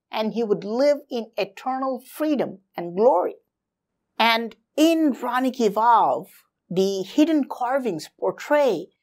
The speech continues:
that specific key to unlock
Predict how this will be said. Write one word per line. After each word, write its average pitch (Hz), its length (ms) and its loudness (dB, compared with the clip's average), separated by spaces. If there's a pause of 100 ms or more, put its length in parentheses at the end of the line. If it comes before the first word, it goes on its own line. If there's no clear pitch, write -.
(260)
that 214 420 0
specific - 800 -2
key 233 560 -2 (440)
to 247 440 -2 (100)
unlock 175 640 2